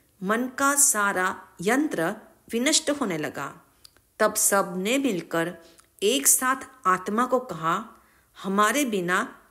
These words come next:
आप तो रह सकते हैं, मगर हम आपके बिना नहीं रह सकते। इसलिए अरूपी आत्मा चाहे आंखों से न दिखे, किंतु उसकी महिमा को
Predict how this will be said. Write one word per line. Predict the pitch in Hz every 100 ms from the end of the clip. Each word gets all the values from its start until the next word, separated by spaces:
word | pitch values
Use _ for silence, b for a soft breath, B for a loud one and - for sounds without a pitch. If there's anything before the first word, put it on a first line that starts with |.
| _ -
आप | 220 269 - -
तो | 240
रह | 220
सकते | 233 220 - 156
हैं, | 151 139 139 _ _ _ 180
मगर | 180 175
हम | 175 190 226 269 - B B _
आपके | 196 185 185 190
बिना | 165 170 185 233 269 - _ 175
नहीं | 170 151 165 220
रह | 233 190
सकते। | - - - 139 107 _ _ _ _ -
इसलिए | 180 - 202 208 220 - B B B _ -
अरूपी | 196 202 240 240 285 277
आत्मा | 196 190 185 175 202 226 - _ _ -
चाहे | - 202 190 254 285 - -
आंखों | 202 208 254 269
से | - 262 277 285 - _ -
न | 185 208 254
दिखे, | 202 190 - 135 - - _ _ _ -
किंतु | 185 175 175 220 269 B B B B
उसकी | 285 - - 302
महिमा | 247 190 196 220
को | 233 233 147 139